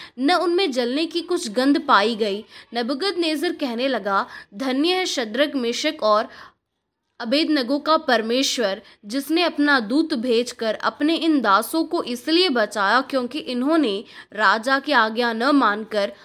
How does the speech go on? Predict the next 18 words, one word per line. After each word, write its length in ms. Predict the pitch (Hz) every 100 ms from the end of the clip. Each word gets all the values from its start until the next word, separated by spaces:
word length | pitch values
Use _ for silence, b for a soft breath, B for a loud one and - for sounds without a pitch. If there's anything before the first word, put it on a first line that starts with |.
| B -
तुझी 280 | 262 240 320
पर 200 | 339 285
भरोसा 540 | 233 214 247 254 254
रखा 460 | 202 196 226 185 226 B B
और 140 | 262 262
यह 160 | 269
सोचकर 520 | 294 302 311 320 359 349
अपना 320 | 285 285 285
शरीर 420 | 277 240 247 320
भी 360 | 247 240 208 - B B
अर्पण 420 | 233 254 254 339 339
किया 360 | 269 226 214
कि 180 | 247 285
हम 140 | 320
अपने 360 | 269 269 302 339
परमेश्वर 640 | 349 254 226 247 277 311
को 220 | 294 247 226
छोड़ 380 | 247 247 214